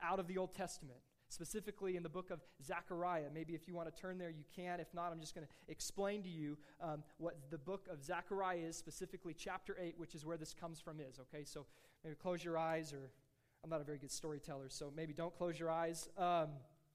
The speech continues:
chapter eight of Zechariah, God is looking over the earth,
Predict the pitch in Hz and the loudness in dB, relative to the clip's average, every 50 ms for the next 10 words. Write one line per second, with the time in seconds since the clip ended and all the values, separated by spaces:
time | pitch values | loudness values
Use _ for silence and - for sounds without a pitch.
0 | _ _ _ _ _ _ - - - _ _ _ _ - 208 196 202 202 - 214 | _ _ _ _ _ _ -20 -20 -20 _ _ _ _ 0 0 2 2 2 4 6
1 | 196 185 170 165 170 - - - - - - _ _ _ _ _ _ - 147 - | 6 8 6 6 4 0 -6 -18 -20 -20 -20 _ _ _ _ _ _ -20 -16 -8
2 | - 185 160 156 147 165 156 170 170 165 - 180 165 156 151 147 147 143 139 147 | -4 -4 -4 -4 -4 -2 0 0 0 0 0 2 2 2 2 0 -2 -4 -2 0
3 | 175 180 190 202 190 180 160 151 - - - - - - - 160 196 220 - 233 | 2 2 4 4 2 2 0 -2 -6 -8 -12 -16 -18 -12 0 2 2 2 4 4
4 | 233 214 208 202 196 208 190 175 151 139 123 - - | 4 4 6 6 4 4 4 2 2 0 -4 -8 -16